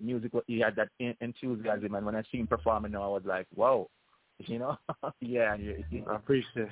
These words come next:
Speaker 1: So that's a great
Speaker 2: He
Speaker 1: job.
Speaker 2: learned
Speaker 1: You
Speaker 2: from
Speaker 1: did
Speaker 2: the
Speaker 1: a great
Speaker 2: best,
Speaker 1: job
Speaker 2: man. He
Speaker 1: with
Speaker 2: learned
Speaker 1: him,
Speaker 2: from
Speaker 1: you
Speaker 2: the
Speaker 1: know?
Speaker 2: best. He learned from
Speaker 1: You
Speaker 2: the
Speaker 1: did a
Speaker 2: best,
Speaker 1: great
Speaker 2: man, the
Speaker 1: job with him.
Speaker 2: Jamaicans,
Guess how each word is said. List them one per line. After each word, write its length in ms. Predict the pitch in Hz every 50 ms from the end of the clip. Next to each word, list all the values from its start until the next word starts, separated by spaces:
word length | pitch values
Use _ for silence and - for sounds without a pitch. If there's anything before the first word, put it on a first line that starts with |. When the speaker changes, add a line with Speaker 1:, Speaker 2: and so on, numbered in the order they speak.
| -
Speaker 1:
So 180 | - 113 107 98 90
that's 200 | 107 113 113 -
a 60 | 110
great 240 | 104 117 123 120 113
Speaker 2:
He 60 | -
Speaker 1:
job. 60 | - -
Speaker 2:
learned 160 | - 165 160
Speaker 1:
You 40 | -
Speaker 2:
from 140 | - 160 156
Speaker 1:
did 20 |
Speaker 2:
the 60 | 151
Speaker 1:
a 20 | 139
great 200 | 139 151 147 143
Speaker 2:
best, 100 | - -
Speaker 1:
job 80 | 127
Speaker 2:
man. 100 | 120 120
He 60 | 135 131
Speaker 1:
with 60 | 131
Speaker 2:
learned 120 | 143 143 135
Speaker 1:
him, 40 |
Speaker 2:
from 80 | 135 104
Speaker 1:
you 60 | 110
Speaker 2:
the 60 | 117
Speaker 1:
know? 140 | 127 135 123
Speaker 2:
best. 60 | 113 - _ - - _ _ _ _ _ _ _ _ _ _ _ _ _
He 100 | 131 135
learned 220 | 139 147 147 139
from 120 | - 143 139
Speaker 1:
You 60 | 135
Speaker 2:
the 60 | 123
Speaker 1:
did 40 | 120
a 40 | 135
Speaker 2:
best, 120 | 139 120
Speaker 1:
great 100 | 117 117
Speaker 2:
man, 100 | 131 131
the 60 | 127
Speaker 1:
job 60 | 117
with 80 | 113 113
him. 40 | 131
Speaker 2:
Jamaicans, 360 | 135 131 131 196 135 127 117